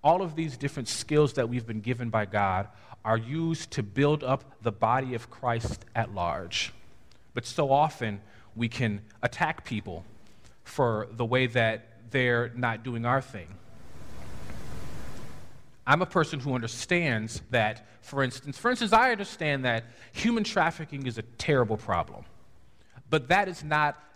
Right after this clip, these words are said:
necessarily the thing that God has called me to go out and deal with. And, and that's okay. There are other people who God has called to do that.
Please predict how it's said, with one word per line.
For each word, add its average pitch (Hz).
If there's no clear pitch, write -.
necessarily 139
the 110
thing 165
that 117
God 139
has 127
called 151
me 151
to -
go 131
out 120
and 117
deal 202
with. 101
And, 123
and 170
that's 240
okay. 226
There 185
are -
other 247
people 175
who 175
God 143
has 120
called 110
to 117
do 101
that. 85